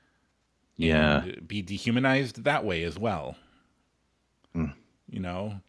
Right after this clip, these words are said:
Speaker 2: she's Hispanic, and so she has to play into the stereotype to be, you know, essentially made fun of and,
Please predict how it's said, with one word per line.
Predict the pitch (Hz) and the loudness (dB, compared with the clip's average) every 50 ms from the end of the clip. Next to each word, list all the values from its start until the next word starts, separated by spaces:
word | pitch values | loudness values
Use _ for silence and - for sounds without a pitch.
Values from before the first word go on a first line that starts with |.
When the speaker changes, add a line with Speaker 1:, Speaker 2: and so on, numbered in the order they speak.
| _ | _
Speaker 2:
she's | - - - 110 104 - | -8 -4 -2 -2 -2 -2
Hispanic, | 123 110 - - 104 98 98 104 120 123 - - | -4 -6 -2 0 0 2 2 0 -2 -2 -4 -6
and | 78 87 - | -8 -8 -6
so | - 98 | -6 -6
she | 85 - - 95 85 | -6 -6 -8 -8 -8
has | - - 95 87 - | -6 -6 -6 -6 -6
to | - 98 85 | -8 -10 -10
play | - - - 101 95 95 | -10 -8 -4 -2 -2 -2
into | 95 87 - 101 | -2 -4 -6 -8
the | 85 87 | -8 -8
stereotype | - - - - 95 87 87 85 82 - - 85 85 87 87 _ - _ _ _ - - - _ _ _ _ _ _ | -12 -12 -8 -6 -4 -4 -4 -6 -6 -8 -8 -8 -6 -8 -8 _ -20 _ _ _ -20 -20 -20 _ _ _ _ _ _
to | - - 90 87 85 82 82 | -10 -8 -6 -6 -6 -6 -8
be, | 80 - 82 82 78 78 78 76 76 82 82 - _ _ _ _ | -8 -10 -12 -12 -10 -12 -12 -14 -14 -16 -16 -20 _ _ _ _
you | - 95 | -12 -10
know, | 82 76 76 76 76 80 85 - | -8 -8 -8 -10 -12 -12 -12 -14
essentially | 80 - - 90 82 - - 87 80 80 | -14 -10 -8 -8 -8 -8 -8 -8 -10 -8
made | 78 82 82 82 80 | -8 -8 -8 -10 -10
fun | - - 92 85 82 | -10 -8 -6 -6 -4
of | 80 76 78 78 73 - | -6 -8 -8 -10 -10 -12
and, | - 73 76 76 73 76 87 | -12 -12 -12 -12 -14 -16 -18